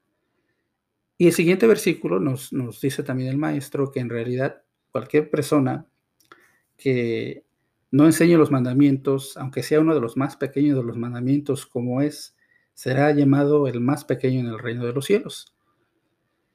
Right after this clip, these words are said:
Y en realidad lo que nos dice el maestro tiene sentido. Nadie, absolutamente nadie, podría decirnos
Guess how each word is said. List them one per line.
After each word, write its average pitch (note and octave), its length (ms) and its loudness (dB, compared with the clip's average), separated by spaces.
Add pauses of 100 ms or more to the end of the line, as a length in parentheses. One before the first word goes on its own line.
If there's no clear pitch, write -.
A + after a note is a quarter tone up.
(440)
Y F#3 440 0 (300)
en F3 120 4
realidad F#3+ 500 6
lo D3+ 160 4
que - 100 -2
nos C3+ 100 2
dice D#3 200 4
el D#3+ 60 6
maestro C#3 420 0
tiene A#2 300 -4
sentido. - 580 -10 (560)
Nadie, D3+ 300 2
absolutamente C3+ 640 0
nadie, C#3+ 320 -4
podría B2 380 -4
decirnos B2+ 800 -4